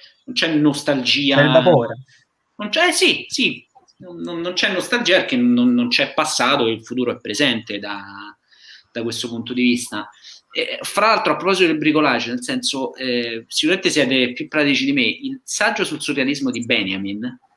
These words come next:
Speaker 1: che, cioè, ha delle, degli interi paragrafi che secondo me se, si adatterebbero perfettamente, senza dover cambiare una virgola, a,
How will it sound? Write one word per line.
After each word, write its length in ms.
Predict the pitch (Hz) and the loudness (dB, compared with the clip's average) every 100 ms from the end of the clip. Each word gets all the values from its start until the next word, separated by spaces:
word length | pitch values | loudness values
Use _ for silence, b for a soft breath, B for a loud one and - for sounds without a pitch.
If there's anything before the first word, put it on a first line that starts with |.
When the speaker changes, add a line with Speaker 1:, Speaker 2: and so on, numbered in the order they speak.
| _ | _
Speaker 1:
che, 240 | - - - _ _ | -12 -12 -14 _ _
cioè, 320 | - 113 - _ B B B B _ - | -4 -4 -6 _ B B B B _ -2
ha 220 | 180 170 | 0 2
delle, 540 | 165 156 160 160 156 | 4 4 6 4 4
degli 240 | 156 156 156 | 2 2 0
interi 460 | 165 160 196 196 | -4 -2 0 2
paragrafi 600 | 175 151 156 151 131 131 | 2 2 2 2 -2 -4
che 120 | 127 123 | -4 -4
secondo 360 | - 147 143 | -4 -4 -4
me 140 | 147 156 | -4 -4
se, 480 | 147 117 113 120 | -2 -2 -2 -6
si 160 | 120 - | -6 -4
adatterebbero 720 | 151 147 147 143 151 147 135 135 | -2 -2 -2 0 0 0 -4 0
perfettamente, 920 | 180 175 - 165 - 160 160 156 143 | 0 0 -4 -4 -4 -2 0 -2 -2
senza 260 | 151 151 | -4 -2
dover 140 | 143 139 | -4 -4
cambiare 300 | 151 151 151 | -4 -2 0
una 100 | 156 | 2
virgola, 540 | 156 147 139 131 117 | 2 2 0 0 0
a, 400 | - 123 120 113 | 0 -2 -2 -2